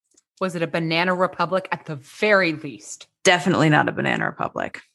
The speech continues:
Speaker 1: Well, then what's so fancy about Virginia's Gap?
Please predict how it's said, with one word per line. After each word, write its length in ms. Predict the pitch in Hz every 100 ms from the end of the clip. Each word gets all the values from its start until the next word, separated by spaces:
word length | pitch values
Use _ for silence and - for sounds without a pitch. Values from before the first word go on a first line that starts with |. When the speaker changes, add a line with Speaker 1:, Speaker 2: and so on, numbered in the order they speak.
| 208
Speaker 1:
Well, 160 | 240 220
then 180 | 214 214
what's 260 | 247 -
so 160 | - 226
fancy 520 | - 254 247 254 226
about 340 | 196 208 254
Virginia's 560 | 202 180 233 220 220 185
Gap? 500 | - 220 185 170 -